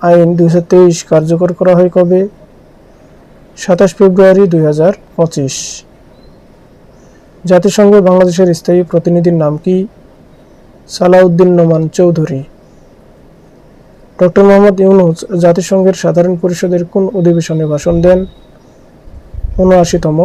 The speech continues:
অধিবেশনে। ব্যবহারকারীর দিক থেকে বাংলা ভাষার অবস্থান কত? সপ্তম। মাতৃভাষা অনুসারে বাংলা ভাষার অবস্থান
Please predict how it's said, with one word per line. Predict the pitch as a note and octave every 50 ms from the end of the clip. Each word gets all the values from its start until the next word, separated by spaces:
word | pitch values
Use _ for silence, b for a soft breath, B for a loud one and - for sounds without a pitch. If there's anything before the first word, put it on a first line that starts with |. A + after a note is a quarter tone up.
| A3+ C4 G#3+
অধিবেশনে। | F3 E3+ E3+ E3 D#3+ D3+ - E3 D3 C#3 C#3 - E3 - - - - - - - _ _ _ - _ _ - - _ - - - - - - _ - _ _ - - - _ - - - - _ _ - F#3+ E3+
ব্যবহারকারীর | F3+ F3 E3+ G3 G3+ G3+ G3+ G#3 G3+ G3 G3+ F#3 E3
দিক | F#3 F#3+ F3+ -
থেকে | G3+ F#3+ F#3 F#3+ F#3
বাংলা | E3 E3+ D#3+ E3 E3 E3
ভাষার | F3 E3+ - F#3 E3
অবস্থান | D#3 D3+ D#3+ D#3 - - F#3 F#3 F3 E3+ F#3+
কত? | F3+ E3+ F#3+ F#3 F#3 F3+ B3 - - - - - - - - - - - - - - - - - - - - - - - - - -
সপ্তম। | - F#3 F3 - - - E3 C#3+ C3+ C3+ D3 - - - - - - - - - - - - - - - - - - - - - - - - - - - - - - - - - - - - - -
মাতৃভাষা | F3 F3 E3+ - G3 F#3 G3+ F#3+ - A3+ G#3
অনুসারে | G#3 G3+ F#3+ - G#3+ G3+ G3 F#3+
বাংলা | E3+ E3+ E3+ E3+ F3 F3
ভাষার | E3+ F3+ E3 - F#3 F#3 F3
অবস্থান | E3 D#3 D#3 D#3+ - - F#3+ F#3